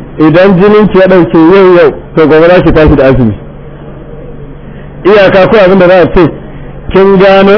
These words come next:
idan kina azumin nan kina shan wahala, ko yaran ki da kike shayarwa suna shan wahala saboda shayarwa da kike, za su sha, za su sha, za su ji yunwa, za su galabaita,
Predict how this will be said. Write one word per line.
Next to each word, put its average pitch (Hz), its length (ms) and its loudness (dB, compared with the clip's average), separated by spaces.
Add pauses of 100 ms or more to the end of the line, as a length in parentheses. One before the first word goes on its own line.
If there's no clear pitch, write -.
(120)
idan 180 180 2
kina 185 240 0
azumin 175 380 2
nan 170 160 2
kina 165 260 0 (100)
shan 170 220 2
wahala, 135 300 0 (640)
ko 185 100 -2
yaran 185 560 2
ki 175 100 0
da 156 80 2
kike 165 300 0
shayarwa 165 400 2
suna 165 260 0
shan 247 200 2
wahala 143 300 0 (1300)
saboda 165 440 2
shayarwa 175 420 2
da 160 100 2
kike, 143 280 0 (800)
za 160 180 2
su 190 280 2
sha, 175 180 4
za 180 120 4 (100)
su 180 160 0
sha, 175 120 2 (760)
za 175 140 2 (140)
su 185 140 0
ji 151 140 0
yunwa, 190 320 2 (320)
za 180 160 0
su 180 220 2
galabaita, 165 640 2